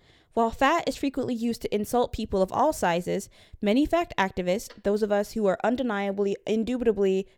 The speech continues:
fat by any measure, reclaim this term as an objective adjective to describe our bodies, like tall or short. It is used accordingly in a matter-of-fact way throughout the pages ahead,"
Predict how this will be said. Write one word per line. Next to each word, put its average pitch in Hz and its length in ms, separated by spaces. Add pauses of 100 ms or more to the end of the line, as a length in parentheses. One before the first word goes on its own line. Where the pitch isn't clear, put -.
(140)
fat 185 400
by 180 220
any 202 240
measure, 185 460 (380)
reclaim 262 380
this 285 160
term 240 400
as 196 80
an 190 80
objective 233 560
adjective 196 540
to 208 100
describe 185 320
our 185 80
bodies, 165 580 (480)
like 175 240
tall 240 460
or 196 140
short. - 500 (440)
It 226 100
is 226 100
used 269 180
accordingly 247 540
in 196 160
a 185 60
matter-of-fact 240 640
way 185 340 (240)
throughout 185 320
the 254 60
pages 220 260
ahead," 202 320